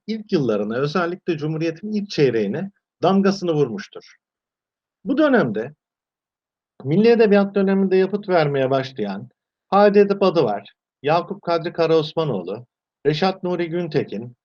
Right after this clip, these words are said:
Refik Halit Karay, Mithat Cemal Kuntay, Aka Gündüz gibi ünlü yazarlar eserlerinde milli değerleri, vatan sevgisini,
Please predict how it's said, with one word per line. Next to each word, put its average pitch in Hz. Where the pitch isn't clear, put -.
Refik 190
Halit 160
Karay, 107
Mithat 196
Cemal 180
Kuntay, 123
Aka 151
Gündüz 208
gibi 117
ünlü 180
yazarlar 117
eserlerinde 202
milli 202
değerleri, 117
vatan 202
sevgisini, 120